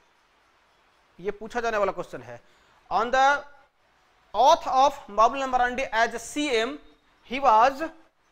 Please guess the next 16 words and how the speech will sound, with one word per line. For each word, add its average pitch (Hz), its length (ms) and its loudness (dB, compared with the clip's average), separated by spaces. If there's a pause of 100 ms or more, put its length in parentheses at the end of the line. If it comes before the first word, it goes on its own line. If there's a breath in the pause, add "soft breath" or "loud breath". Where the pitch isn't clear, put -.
(220)
the 247 120 -6 (420)
M 277 160 -4
L 349 120 2
A 320 80 2 (100)
of 202 100 0 (600)
which 349 220 -8
constituency? 208 720 -6 (2000)
सीएम 247 260 -4
कहीं 220 260 -4
के, 220 260 -8
सीएम 254 340 -6
जो 233 100 -6
बच्चे 208 260 -12
बने 202 240 -6
थे 180 120 -12
ये, 247 320 -2